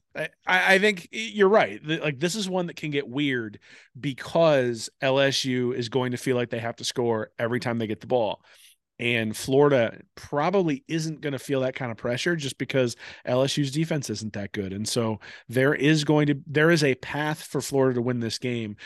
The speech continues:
that is probably more, um, that's, that's the, the, the opportunity to, for Florida to win this game is more wide open than we would have thought to start the year,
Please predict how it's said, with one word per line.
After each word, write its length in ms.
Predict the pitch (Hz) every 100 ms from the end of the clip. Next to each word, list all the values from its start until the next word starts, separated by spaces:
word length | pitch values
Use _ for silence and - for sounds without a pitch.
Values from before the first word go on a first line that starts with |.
| - -
that 140 | 127
is 100 | 120
probably 540 | - 131 127 131 120 117
more, 920 | 113 113 117 123 123 123 120 113 107 _ -
um, 560 | 120 101 95 - - - _ _ _ - - -
that's, 240 | 131 - -
that's 380 | 147 120 - _
the, 720 | 202 170 185 160 143 131 120 - _
the, 640 | 147 120 120 113 107 104 104 _ _ _ - -
the 140 | 151 160
opportunity 680 | 156 165 180 180 165 143 131
to, 200 | 113 -
for 180 | - 127
Florida 300 | - 135 131
to 60 |
win 100 | 123
this 140 | 120 -
game 180 | 123 110
is 100 | 110
more 360 | 120 123 123
wide 240 | 117 117 110
open 320 | 113 113 107
than 140 | 107
we 100 | 107
would 140 | 110 104
have 100 | -
thought 280 | 101 90 -
to 100 | -
start 240 | 101 87
the 120 | -
year, 220 | - 73